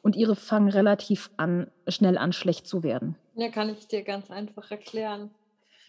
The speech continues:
Speaker 2: Weil in den Lebensmitteln ist ja auch immer Wasser.
Speaker 1: Ja.
Speaker 2: Und du weißt ja, wie sich Energien auf Wasser, also jeder sollte
Speaker 1: Genau.
Speaker 2: diese eine Doku gesehen haben.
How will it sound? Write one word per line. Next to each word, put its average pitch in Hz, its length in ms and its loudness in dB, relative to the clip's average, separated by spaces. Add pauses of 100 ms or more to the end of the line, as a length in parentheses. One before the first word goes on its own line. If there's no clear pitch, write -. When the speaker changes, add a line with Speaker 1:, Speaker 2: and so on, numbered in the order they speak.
(160)
Speaker 2:
Weil 208 160 0
in 208 140 2
den 214 160 0
Lebensmitteln 220 640 -2
ist 208 180 -10
ja 202 120 -2
auch - 80 -16
immer 202 260 -2
Wasser. 190 420 -4 (680)
Speaker 1:
Ja. 247 240 6 (140)
Speaker 2:
Und 214 180 6
du 208 100 2
weißt 226 280 8
ja, 202 100 8
wie 208 80 2
sich 208 240 2
Energien 208 420 6
auf 202 220 4
Wasser, 214 360 8
also 185 200 8
jeder 214 300 10
sollte 214 260 8
Speaker 1:
Genau. 233 100 -4
Speaker 2:
diese 196 240 6
eine 202 260 6
Doku 220 360 4
gesehen 170 420 -2
haben. 175 460 4